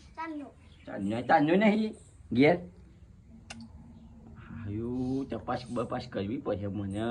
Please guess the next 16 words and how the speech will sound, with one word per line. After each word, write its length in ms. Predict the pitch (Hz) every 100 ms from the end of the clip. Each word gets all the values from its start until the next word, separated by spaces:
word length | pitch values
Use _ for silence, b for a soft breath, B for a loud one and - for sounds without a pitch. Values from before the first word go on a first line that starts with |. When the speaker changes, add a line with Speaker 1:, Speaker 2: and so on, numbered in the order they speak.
| 120 120 B B B B - -
Speaker 2:
હું 120 | 131
આનું 200 | 120 143
મને 240 | 151 143 143
કાચું 320 | 151 113 113
કામ 180 | 120 120
લાગે 300 | 113 104 110
એક 200 | 110 - -
તો. 140 | 95 - - - - - - - - - - -
મને 180 | 107 110
કેવું 360 | 131 120 98
નહીં, 380 | 107 107 113 101
એને 120 | 101
કાવો 300 | 101 110 110
પાછો 320 | 101 107 98 104
કી 300 | - 127 113
આવે 220 | 95